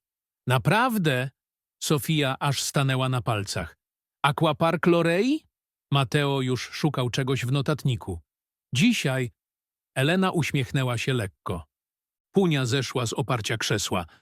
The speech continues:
podeszła do plecaka i usiadła na nim. „Mrr”, mówiłam. Pakowanie, które było bitwą. Pakowanie zawsze wyglądało tak samo. „Ręczniki!”, krzyczał Leo.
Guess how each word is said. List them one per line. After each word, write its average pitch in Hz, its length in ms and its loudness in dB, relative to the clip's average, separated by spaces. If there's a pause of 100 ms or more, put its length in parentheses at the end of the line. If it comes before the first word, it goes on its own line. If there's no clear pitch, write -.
(200)
podeszła 127 400 0
do 123 120 0
plecaka 120 640 -2
i 147 360 -2 (260)
usiadła 113 460 2
na 95 160 -2
nim. 85 280 -6 (680)
„Mrr”, 123 560 0 (440)
mówiłam. 101 680 -2 (1000)
Pakowanie, 123 560 0
które 127 300 -2
było 131 260 0
bitwą. 101 680 -4 (720)
Pakowanie 185 500 2
zawsze 180 360 -2
wyglądało 180 540 0
tak 185 200 -4
samo. 98 440 -2 (1080)
„Ręczniki!”, 247 840 0 (340)
krzyczał 127 280 -2
Leo. 95 380 -4